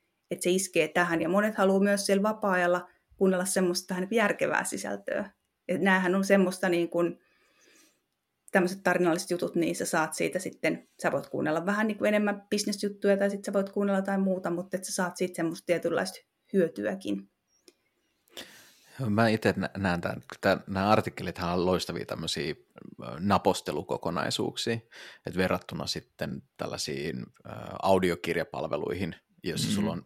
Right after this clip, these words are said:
Speaker 2: okei, täs, täs mun pitää kuunnella kahdeksan tuntia tätä näin, mikä voi olla silleen,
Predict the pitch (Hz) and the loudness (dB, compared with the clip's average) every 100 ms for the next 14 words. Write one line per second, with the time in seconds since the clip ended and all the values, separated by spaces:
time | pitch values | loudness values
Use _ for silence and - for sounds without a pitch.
0 | - - 101 87 - - - - _ _ | -8 2 4 4 -2 -16 -16 -20 _ _
1 | _ _ _ _ - - - - 98 - | _ _ _ _ -4 -4 -8 -6 -6 -2
2 | 101 98 98 87 90 85 82 - 101 85 | -2 0 2 2 -2 -4 -6 -2 -2 -2
3 | - - 65 - 60 - 131 67 - 60 | -4 -6 -8 -12 -12 -8 -8 -6 -6 -8
4 | 50 60 - 180 98 123 110 90 - 73 | -8 -10 -8 -6 2 8 8 6 0 -6